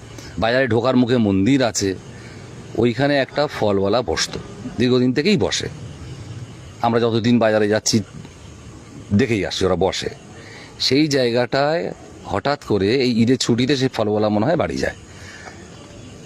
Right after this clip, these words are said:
গত সোমবার রাত্রে ওই জায়গাটার উপরে একটা পাকা কনস্ট্রাকশন তৈরি হয়,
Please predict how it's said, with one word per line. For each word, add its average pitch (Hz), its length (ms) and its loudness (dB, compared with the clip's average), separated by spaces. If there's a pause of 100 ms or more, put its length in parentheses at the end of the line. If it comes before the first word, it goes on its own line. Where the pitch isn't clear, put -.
(120)
গত 117 500 4 (140)
সোমবার 113 500 2
রাত্রে 135 540 2
ওই 151 160 4
জায়গাটার 101 460 0
উপরে 104 220 0
একটা 113 300 0
পাকা 113 300 0
কনস্ট্রাকশন 98 720 0
তৈরি 85 300 2
হয়, 127 260 0